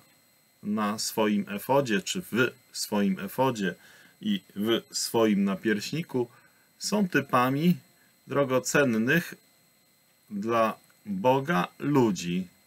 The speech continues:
którzy są ludem Bożym. Efod był połączony z ramionami arcykapłana, co widzieliśmy w dwunastym wersecie. I to mówi o bezpieczeństwo, o bezpieczeństwie, które mamy w Chrystusie.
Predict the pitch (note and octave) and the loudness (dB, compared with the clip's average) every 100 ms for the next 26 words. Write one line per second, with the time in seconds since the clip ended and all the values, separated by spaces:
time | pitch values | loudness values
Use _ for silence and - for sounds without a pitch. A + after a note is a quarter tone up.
0 | _ _ _ _ _ F3+ F#3+ F#3 E3+ - | _ _ _ _ _ 0 2 2 2 2
1 | C#3+ C#3+ C#3 - - B2 C#3+ G#2+ G#2+ F#2+ | 4 4 2 -8 -4 0 2 2 4 2
2 | F2 F#2 F2 F2+ F2 - _ _ _ - | 2 0 0 -4 -6 -8 _ _ _ -6
3 | C3+ D3+ D3 C3 C#3 C3 - C3+ B2+ B2+ | -2 0 -2 2 0 0 0 0 0 0
4 | C#3+ C#3+ B2+ A2 A2 A2 G#2+ G#2+ G#2+ A2+ | 4 4 4 0 2 4 4 2 0 0
5 | B2 A2 G#2 G2 G2 A2+ G2 - A#2+ A#2 | 0 0 -2 -4 -8 -6 -6 -2 0 2
6 | G2 F#2+ G#2+ G2+ G2 G2+ G#2+ G#2+ A#2 G#2 | 0 0 -4 -4 -4 -4 -4 -6 -4 -4
7 | F#2 G2 A2 A2 A2+ - A2+ G2+ G2+ - | -4 -4 0 0 0 -2 -4 -2 -2 -2
8 | G#2+ F#2 - - - - _ _ _ _ | -2 -2 -6 -10 -14 -20 _ _ _ _
9 | - B2 B2 - C#3+ C#3 C3+ B2+ C3 - | -6 -2 -2 4 4 6 2 -2 -4 -4
10 | A#2 A#2+ - B2 A2 B2 B2 - - B2 | -2 -2 -2 -4 -2 0 0 -4 -4 -4
11 | C3 - _ A#2 G#2 A#2 - A2+ - C3 | -4 -8 _ -6 -4 -4 -4 -6 0 2
12 | B2 - - G2+ F#2 - G2+ G#2 A2+ A2+ | 2 0 -4 -6 -6 -4 -2 0 0 0
13 | A2 - G#2 G2 - B2 B2 F2 | -2 -4 -4 -2 -2 -4 -4 -4